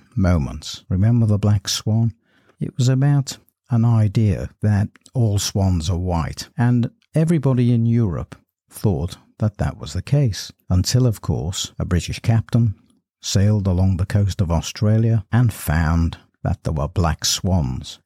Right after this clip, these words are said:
and that place is known as the Swan River. If you do not want to overinvest in capacity,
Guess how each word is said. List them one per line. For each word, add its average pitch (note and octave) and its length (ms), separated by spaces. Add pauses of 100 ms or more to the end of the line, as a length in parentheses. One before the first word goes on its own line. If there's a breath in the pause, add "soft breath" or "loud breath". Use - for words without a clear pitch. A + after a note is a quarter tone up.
(100)
and A#2+ 120
that B2+ 140
place A#2+ 300
is A2+ 120
known G#2+ 260
as F#2 140
the D#2 100
Swan F2+ 600
River. D#2 460
If C#3 160
you C#3+ 80
do C#3 140
not E3+ 240
want C3+ 280
to - 100
overinvest A2 960
in E2 120
capacity, - 720